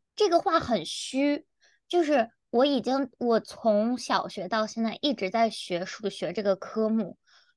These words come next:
就我这个学习方法，我可能需要用十年来找到。我，我当时就经常怼他的话就是，“我这个学习方法，我要用十年才找到，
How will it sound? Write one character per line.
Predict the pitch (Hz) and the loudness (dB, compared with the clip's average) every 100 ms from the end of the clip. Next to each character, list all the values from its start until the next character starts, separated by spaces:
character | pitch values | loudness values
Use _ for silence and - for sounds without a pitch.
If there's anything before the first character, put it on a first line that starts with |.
| - | -2
就 | 330 | 4
我 | 285 | 6
这 | 226 | 6
个 | 262 | 2
学 | - 233 | 0 -2
习 | 254 | 0
方 | 262 277 | 0 0
法， | 277 202 | 0 -2
我 | 226 | -2
可 | 233 214 | -2 -4
能 | 202 | -2
需 | 226 | 0
要 | 269 262 | 2 2
用 | 262 | 2
十 | 220 - 208 | -2 -2 0
年 | 262 214 190 - _ _ | 2 2 0 -6 _ _
来 | - 208 | 0 2
找 | 220 233 - | 2 -2 -2
到。 | 220 | -2
我， | - 220 - 202 | 2 2 2 0
我 | 220 | 2
当 | 233 | 2
时 | 262 254 | 2 0
就 | 247 | -2
经 | 226 254 | -2 -2
常 | 247 196 | -4 -4
怼 | 196 214 - | -4 -6 -6
他 | - 175 | -6 -6
的 | |
话 | 190 214 - | -2 -2 -2
就 | 196 | -6
是 | 185 190 - _ _ _ _ | -6 -8 -12 _ _ _ _
，“我 | - 233 202 | 0 2 2
这 | 262 | 2
个 | 269 | 0
学 | 240 226 | 0 -2
习 | 226 277 | -2 0
方 | 254 269 294 | 2 0 0
法， | 247 - _ | -2 -4 _
我 | - | 0
要 | 247 | 2
用 | 302 | 2
十 | 269 - | 0 0
年 | 240 262 247 | 0 2 0
才 | 220 | -2
找 | 202 170 | -4 -6
到， | 165 | -10